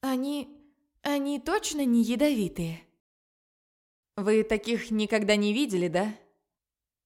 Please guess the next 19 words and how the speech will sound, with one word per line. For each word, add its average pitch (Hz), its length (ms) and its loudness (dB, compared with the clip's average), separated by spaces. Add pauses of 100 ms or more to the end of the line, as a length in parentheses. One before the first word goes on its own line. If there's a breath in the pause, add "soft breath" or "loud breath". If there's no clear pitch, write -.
(260)
Надежда 190 580 0
растаяла, 180 640 -2
как 170 280 -2
дым. 170 360 -4 (680)
«Видела. 202 600 0 (640)
Джаннис 320 480 -2
привозил 330 520 -2
похожие, 190 680 -2 (400 soft breath)
но 285 420 2
вы 294 180 -2
ведь 285 220 -4
знаете, 240 680 -2 (400 soft breath)
что - 240 -4
грибы, 269 420 0
даже 220 280 2
если 240 360 -4
по 294 220 0
виду 269 300 -2
одинаковые, 190 920 -4